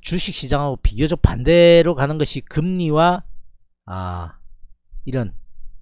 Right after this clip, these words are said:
주식과, 아, 대체할 수 있을 만한 금, 이런 것이 대체적으로 반대로 움직입니다. 그동안 신나게 하락하던 추세를 돌려내는데,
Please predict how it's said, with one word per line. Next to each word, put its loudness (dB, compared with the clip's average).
주식과, 0
아, -2
대체할 2
수 -6
있을 -2
만한 -4
금, -2
이런 -4
것이 -2
대체적으로 4
반대로 2
움직입니다. -8
그동안 0
신나게 2
하락하던 2
추세를 2
돌려내는데, 2